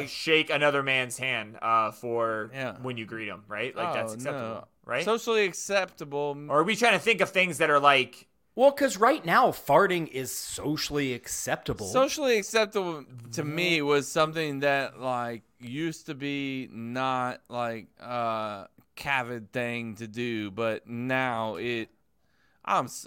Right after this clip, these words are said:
Speaker 1: wait,
Speaker 3: I
Speaker 1: what
Speaker 3: don't
Speaker 1: would
Speaker 3: know what you're
Speaker 2: Yeah,
Speaker 3: talking
Speaker 2: like,
Speaker 3: about.
Speaker 2: like,
Speaker 1: what
Speaker 2: like
Speaker 1: word
Speaker 2: it's
Speaker 1: would you
Speaker 2: showing you,
Speaker 1: use
Speaker 2: like,
Speaker 1: in
Speaker 2: think of
Speaker 1: that
Speaker 2: this, think of this.
Speaker 1: genera-
Speaker 2: Women in the fifties or thir-, wait, I don't know what year. Uh, uh, give me a history lesson. But the time when, like, women showing their legs out in
Speaker 1: Nineteen twenty-two.
Speaker 2: public, like, a s-,
Speaker 1: Seventeen forty-four.
Speaker 2: a low skirt, like, would be like,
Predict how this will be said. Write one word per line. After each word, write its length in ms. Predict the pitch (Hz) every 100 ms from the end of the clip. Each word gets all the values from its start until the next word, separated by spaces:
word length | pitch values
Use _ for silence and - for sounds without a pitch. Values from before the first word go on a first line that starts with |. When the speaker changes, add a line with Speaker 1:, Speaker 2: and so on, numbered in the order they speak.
| _
Speaker 1:
wait, 440 | 110 135 110 98 117
Speaker 3:
I 20 |
Speaker 1:
what 60 | 151
Speaker 3:
don't 120 | 190
Speaker 1:
would 60 | 180
Speaker 3:
know 80 | 170
what 120 | 185
you're 80 | 208
Speaker 2:
Yeah, 120 | 247
Speaker 3:
talking 120 | 175 226
Speaker 2:
like, 140 | 240
Speaker 3:
about. 160 | 202 -
Speaker 2:
like, 140 | 254
Speaker 1:
what 40 | 233
Speaker 2:
like 0 |
Speaker 1:
word 120 | 226
Speaker 2:
it's 60 | 220
Speaker 1:
would 100 | 208
you 160 | 175 247
Speaker 2:
showing 160 | 285
you, 60 | 240
Speaker 1:
use 100 | 208
Speaker 2:
like, 100 | 247
Speaker 1:
in 40 | 269
Speaker 2:
think 120 | 277
of 60 |
Speaker 1:
that 60 | 247
Speaker 2:
this, 100 | 233
think 100 | 247
of 40 | 233
this. 80 | 110
Speaker 1:
genera- 100 | 170
Speaker 2:
Women 240 | 220 247
in 60 | 226
the 80 |
fifties 420 | 190 226 214 208 156
or 80 |
thir-, 220 | 175 190 165
wait, 320 | 160 143 127 156
I 100 | 165
don't 140 | 165
know 100 | 156
what 160 | 139 131
year. 300 | 120 120 123
Uh, 80 |
uh, 180 | 127 143
give 160 | 131 165
me 80 | 156
a 60 |
history 260 | 127 123 127
lesson. 320 | 113 113 120
But 140 | 123
the 100 | 131
time 240 | 135 170 175
when, 160 | 165
like, 160 | 151 123
women 240 | 139 151 139
showing 260 | - 143
their 100 | 151
legs 160 | 165 120
out 40 |
in 0 | 120
Speaker 1:
Nineteen 160 | 127 156
twenty-two. 260 | 127 127
Speaker 2:
public, 420 | 123 131 143 190 -
like, 80 |
a 20 | _ _ _ _ _
s-, 20 |
Speaker 1:
Seventeen 500 | - 151 151 147 143
forty-four. 440 | 123 147 135 - 160
Speaker 2:
a 80 | 165
low 280 | 160 175
skirt, 520 | 180 - 180 180 185 165
like, 220 | 151 143
would 120 | 143
be 180 | 147 147
like, 280 | 143 131